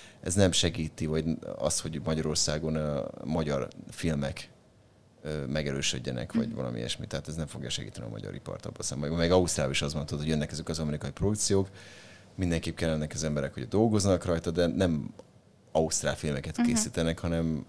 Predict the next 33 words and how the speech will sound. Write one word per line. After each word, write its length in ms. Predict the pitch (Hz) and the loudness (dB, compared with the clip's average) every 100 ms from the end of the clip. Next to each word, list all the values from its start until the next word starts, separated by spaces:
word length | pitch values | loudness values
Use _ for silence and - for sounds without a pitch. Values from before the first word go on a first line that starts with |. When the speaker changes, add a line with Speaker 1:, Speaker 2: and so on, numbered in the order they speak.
| - - | -14 -8
Speaker 1:
amerikai 420 | 87 71 71 - | -2 0 0 -2
filmeket 580 | - 73 69 - - - - | -2 -2 -2 -4 -6 -8 -8
csinálnak, 560 | - - - 117 - - | -4 -4 -4 -4 -6 -6
és, 260 | - - - | -2 0 0
ö, 140 | 117 - - 127 - - - - | -4 -6 -10 -12 -12 -16 -18 -6
amerikai 400 | 80 78 71 73 | -2 -2 -4 -4
témákról 440 | 80 76 73 71 | 0 0 0 -2
szólnak, 400 | 71 73 71 67 | -4 -2 -4 -4
ameri-, 260 | 64 76 71 - | -2 -2 -2 -2
akcentussal 560 | - - 71 - - | -4 -4 -4 -4 -4
beszélnek. 720 | 65 - - 78 73 71 - - - - - | -2 0 2 0 0 -2 -6 -18 -20 -18 -8
Speaker 2:
Csak 160 | 220 | -6
a 80 | 202 | -4
helyszínt 400 | 208 180 - - | -4 -4 -4 -6
használják, 540 | 208 - - - 220 | -8 -8 -6 -6 -8
úgymond. 420 | - - 107 113 - - | -6 -6 -6 -6 -10 -12
Speaker 1:
Hát 140 | 85 90 | -4 2
a 40 | |
helyszínt 280 | 92 95 80 | 4 4 2
használják 400 | 80 82 78 - | 2 2 2 0
úgy, 120 | 76 | -2
hogy 80 | 71 | 0
a 40 | |
stúdiókat 440 | - 85 73 71 71 | 0 0 0 -2 -4
használják 420 | 67 - 60 78 | -4 -4 -6 -6
igazából, 500 | 69 73 65 - - | -4 -2 -2 -2 -2
Speaker 2:
Mhm. 100 | 71 | -2
Speaker 1:
meg 100 | 71 | -2
kell 160 | - 73 | 0 -2
nekik 240 | 76 - | -2 -4
egy 60 | 80 | -4
negyven 220 | 71 64 | -2 -2
százalékos 800 | - - 65 55 82 - - | -2 -2 -4 -6 -6 -6 -6